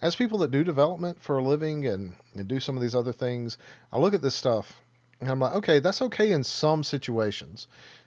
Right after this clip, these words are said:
So, like, um, I totally don't mind paying ten dollars a month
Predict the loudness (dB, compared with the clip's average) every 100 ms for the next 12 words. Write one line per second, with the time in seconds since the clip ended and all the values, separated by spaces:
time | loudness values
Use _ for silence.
0 | -12 4 6 6 4 2 2 -4 -12 _
1 | _ _ _ _ _ _ _ _ -20 -20
2 | -16 -16 -8 -2 -2 -2 -8 -14 _ -20
3 | -20 -6 -6 6 6 8 6 4 2 2
4 | 2 2 0 -2 -6 -10 -18 _ _ _
5 | _ -4 -2 0 -2 -4 -6 -10 _ _
6 | _ _ _ -20 _ 0 2 4 4 4
7 | 0 -2 -2 -4 -6